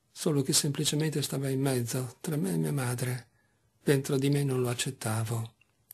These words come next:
Da lui, che aveva appena passato i vent'anni, non volevo farmi dire niente, reagivo sempre con aggressività. Poi ci scontrammo anche per stupidaggini. Talvolta questi scontri li provocavo io.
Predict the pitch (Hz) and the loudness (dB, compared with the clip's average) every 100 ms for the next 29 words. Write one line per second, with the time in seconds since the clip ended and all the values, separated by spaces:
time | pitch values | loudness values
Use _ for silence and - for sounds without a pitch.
0 | - - 135 135 143 147 - 123 120 117 | -8 2 4 4 2 0 -2 0 0 2
1 | 135 123 127 - 131 135 127 131 127 151 | 2 2 2 2 2 2 4 2 2 2
2 | 165 151 143 - _ _ _ - 131 123 | 4 4 0 -8 _ _ _ -8 -4 -2
3 | 123 131 127 127 131 127 139 135 135 120 | -2 -4 -6 -2 0 2 0 2 2 4
4 | 117 113 117 113 - _ - 120 123 131 | 2 0 -2 -4 -8 _ -4 -2 0 0
5 | 123 143 143 135 127 131 131 135 - - | 0 2 2 0 0 0 0 0 0 -2
6 | 127 120 107 107 - 76 - _ _ _ | -2 -2 -2 -4 -6 -12 -18 _ _ _
7 | _ _ _ _ _ _ - 143 143 160 | _ _ _ _ _ _ -2 0 2 0
8 | - 170 147 131 123 123 117 117 123 117 | -2 -2 -2 -2 -2 0 0 -2 -2 -2
9 | 131 113 - 160 - - 143 156 160 131 | -2 -2 -4 -4 -2 -2 -2 -2 0 2
10 | 127 120 123 113 - _ _ _ _ _ | 4 6 4 0 -10 _ _ _ _ _
11 | - 139 131 131 127 120 113 127 - 135 | -6 -2 0 0 0 0 2 0 4 2
12 | 127 113 113 120 113 113 117 120 120 110 | 4 0 2 0 0 0 0 2 2 2
13 | 113 113 | 0 -4